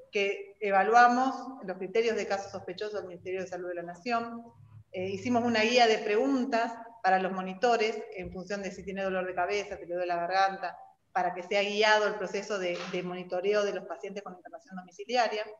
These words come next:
A su vez, se hicieron, o se planeó el tema de los roles y los permisos. No todos los usuarios ven todos los casos, se asignan casos a, a diferentes usuarios. Y también se tuvo en cuenta lo que son los datos que requerían o solicitaban las autoridades. Después de la primera experiencia que tuvimos en el municipio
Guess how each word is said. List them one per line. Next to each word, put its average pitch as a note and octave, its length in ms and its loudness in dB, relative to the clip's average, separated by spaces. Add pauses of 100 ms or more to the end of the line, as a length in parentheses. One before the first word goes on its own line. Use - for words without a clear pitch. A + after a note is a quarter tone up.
(440)
A A3+ 120 2
su A#3 120 -4
vez, B3 480 2
se A3 80 -2
hicieron, G#3+ 600 0
o F#3+ 60 -14
se F#3 160 -6
planeó F#3+ 320 -2
el A3 120 -2
tema G3+ 220 0
de F#3+ 60 -2
los F#3 140 -4
roles A3+ 320 0
y G#3+ 40 -6
los F#3 140 -6
permisos. A3 480 -4
No G#3 160 -8
todos A3+ 140 0
los G#3+ 160 -8
usuarios G3+ 400 -4
ven F#3+ 180 -8
todos F#3 200 -2
los F#3 160 -6
casos, A3+ 360 -2
se F3+ 80 -12
asignan G3+ 400 -12
casos G3 380 -4
a, - 460 -12
a G3 40 -16
diferentes F#3 480 -10
usuarios. G#3+ 520 -2 (420)
Y C#4+ 140 -4
también C#4 340 0
se C#4 100 -2
tuvo B3+ 220 -2
en A#3+ 100 -2
cuenta B3+ 360 0
lo A3+ 160 -2
que G#3 80 -6
son A3 160 -6
los G#3+ 100 -4
datos A3 300 0
que G#3 100 -4
requerían G3+ 500 -4
o G3+ 60 -8
solicitaban F#3+ 540 -4
las F#3 100 -8
autoridades. F3 680 -6 (440)
Después A3 320 2
de C4 60 4
la C4 180 2
primera A3+ 300 -2
experiencia A#3+ 560 -4
que F#3+ 80 -8
tuvimos G3+ 420 -8
en F#3 100 -12
el F3+ 80 -12
municipio F3+ 720 -8